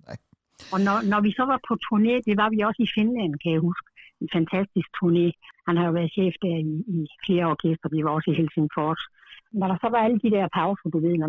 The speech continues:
Speaker 2: man kører med en bus fra det
Speaker 1: Mhm.
Speaker 2: ene til det andet sted, så løb han lige en tur. Og han gjorde noget andet, som på det tidspunkt ikke var så almindeligt. Han mediterede.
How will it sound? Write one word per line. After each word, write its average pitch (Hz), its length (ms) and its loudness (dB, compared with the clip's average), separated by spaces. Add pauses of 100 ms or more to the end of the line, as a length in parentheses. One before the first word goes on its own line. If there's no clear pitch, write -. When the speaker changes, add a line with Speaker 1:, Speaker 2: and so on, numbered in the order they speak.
Speaker 2:
man 147 80 -4
kører 185 240 0
med 165 100 2
en 160 140 0
bus 180 240 0
fra 160 80 0
det 147 100 2
Speaker 1:
Mhm. 156 100 2
Speaker 2:
ene 180 180 0
til 156 120 -2
det 147 100 0
andet 170 200 0
sted, 156 180 -4 (300)
så - 120 -4
løb 247 240 2
han 214 180 2
lige 208 120 2
en 220 160 0
tur. 277 180 -2 (1120)
Og 220 220 4 (840)
han 196 140 4
gjorde 190 200 4
noget 180 140 4 (120)
andet, 285 280 6 (180)
som 196 220 2
på 202 80 2
det 226 260 0
tidspunkt 214 500 0
ikke 233 340 2
var 180 160 2 (300)
så 196 100 4 (420)
almindeligt. 190 520 6
Han 185 160 6
mediterede. 214 720 2